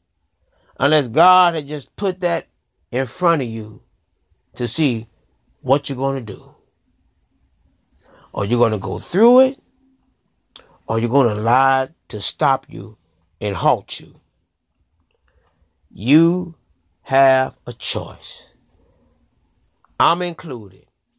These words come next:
Let me say it again. Excuse me. We have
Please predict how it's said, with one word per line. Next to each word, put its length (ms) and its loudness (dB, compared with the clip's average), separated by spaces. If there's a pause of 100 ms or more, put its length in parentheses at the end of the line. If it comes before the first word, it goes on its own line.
(460)
Let 140 -8
me 80 -4
say 220 -6
it 60 -4
again. 260 -10
Excuse 420 -6
me. 220 -18 (240)
We 640 0 (500)
have 680 0